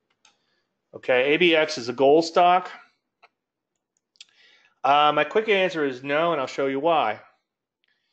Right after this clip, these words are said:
So it's sort of bow tying in here. Not bad. Now, keep in mind with these commodity stocks, they're not gonna set up perfectly, okay? And the reason I would not take it is because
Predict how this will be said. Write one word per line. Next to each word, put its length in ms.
So 360
it's 120
sort 200
of 100
bow 180
tying 340
in 120
here. 540
Not 300
bad. 460
Now, 400
keep 200
in 100
mind 300
with 100
these 140
commodity 400
stocks, 380
they're 100
not 160
gonna 100
set 220
up 120
perfectly, 480
okay? 260
And 320
the 60
reason 500
I 140
would 260
not 300
take 260
it 300
is 260
because 1400